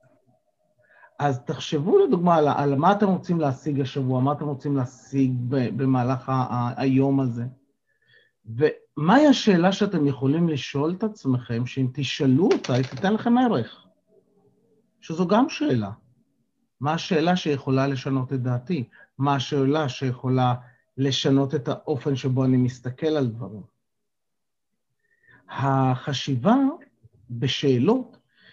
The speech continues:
היא חשיבה שמאפשרת התקדמות. החשיבה בתשובות, וככה זה וזהו, היא חשיבה שמאפשרת להישארות במקום.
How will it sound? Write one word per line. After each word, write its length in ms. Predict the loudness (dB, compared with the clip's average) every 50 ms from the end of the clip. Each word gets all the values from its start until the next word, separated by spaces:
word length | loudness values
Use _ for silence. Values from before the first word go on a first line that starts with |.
| -20 -20 _ _ -2
היא 260 | 0 2 2 2 0
חשיבה 440 | -2 -4 -6 -4 -4 0 2 2 2
שמאפשרת 960 | 2 4 4 4 4 4 2 0 -4 -10 -6 0 2 4 4 4 4 2 -2 -20 _ _ -6
התקדמות. 920 | -6 -6 -8 -8 -4 0 0 2 2 2 4 4 4 4 4 0 -8 -16 -12 -12 -12 -10 -10
החשיבה 480 | -8 -8 -6 -4 -4 -2 0 0 0
בתשובות, 800 | 0 0 -2 -4 -6 -6 -4 -2 0 0 0 0 -2 -8 _ _ _ _ _ _ _ _ _ _ _ _ _ _ _ _ _ _ _ _ _ _ _ _ _ _ _ _ _ _ -4
וככה 680 | 0 2 2 2 0 -2 -8 -6 -4 -4 -4 -2 -4 -4
זה 140 | -2 0 0 0
וזהו, 400 | 0 0 0 0 0 0 0 -4 -6 -12 _ _ _ _ _ _ _ _ _ -4
היא 280 | -2 0 0 0 0 -2
חשיבה 460 | -4 -4 -4 -4 -2 0 0 0 0
שמאפשרת 800 | 0 -2 -2 0 0 -2 -4 -2 -2 0 0 0 0 -4 -8 -16 -16 _ -6
להישארות 580 | -4 -4 -4 -4 -4 -4 -4 -2 -2 -2 0 0
במקום. 640 | 0 0 0 0 -2 -4 -6 -6 -6 -6 -8